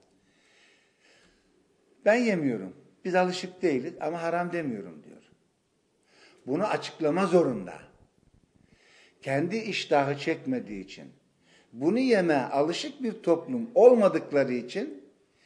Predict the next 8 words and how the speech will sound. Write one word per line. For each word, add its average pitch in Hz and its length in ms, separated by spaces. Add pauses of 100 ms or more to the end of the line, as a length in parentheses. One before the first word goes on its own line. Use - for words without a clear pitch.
(300)
neden 214 320
yemediğini 226 680
beyan 220 380
ediyor. 107 360 (840)
Biz 143 180
buna 147 160
alışık 139 480
değiliz. 104 360